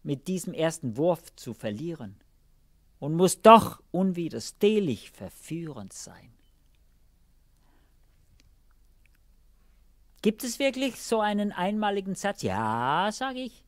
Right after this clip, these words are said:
Behaupte ich, beweis ich.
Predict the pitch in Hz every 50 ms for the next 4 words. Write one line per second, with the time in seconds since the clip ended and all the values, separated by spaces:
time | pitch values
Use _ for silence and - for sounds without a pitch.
0 | - - - - - _ - - - - _ _ - _ - 196 170 147 196 220
1 | 247 240 233 - 196 151 123 104 - - - - 107 92 113 131 170 196 185 165
2 | - - 101 98 92 - - - - _